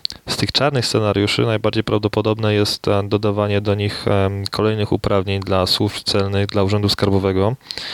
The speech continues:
Mm, nimi jednak nie przejmowałbym się jakoś, jakoś specjalnie, dlatego że, e, ciągle nadzorowanie gry w internecie jest, mm, praktycznie niemożliwe. Co jeszcze mogłoby się stać? Mogłoby w Polsce,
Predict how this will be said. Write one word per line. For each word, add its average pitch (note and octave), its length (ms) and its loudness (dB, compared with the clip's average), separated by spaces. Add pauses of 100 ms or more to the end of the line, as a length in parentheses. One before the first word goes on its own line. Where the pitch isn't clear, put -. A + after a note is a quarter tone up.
(460)
Mm, A#2+ 320 0
nimi B2 240 2
jednak A#2+ 440 0
nie A2+ 320 -2
przejmowałbym G2+ 560 0
się - 160 0
jakoś, - 420 0 (300)
jakoś G2+ 280 0
specjalnie, G#2+ 560 0
dlatego G#2 400 0
że, G#2 220 0 (540)
e, A2 300 0
ciągle G#2+ 720 2 (100)
nadzorowanie G#2+ 600 2
gry G2+ 500 2
w A2 60 -6
internecie G#2+ 560 0
jest, G#2 160 2 (160)
mm, G#2+ 120 -6
praktycznie G#2 460 2
niemożliwe. G2 580 2 (760)
Co - 200 0
jeszcze G#2 200 2
mogłoby F#2+ 260 0
się - 120 0
stać? - 320 -2
Mogłoby B2+ 500 0
w A#2+ 80 -2
Polsce, A2 540 0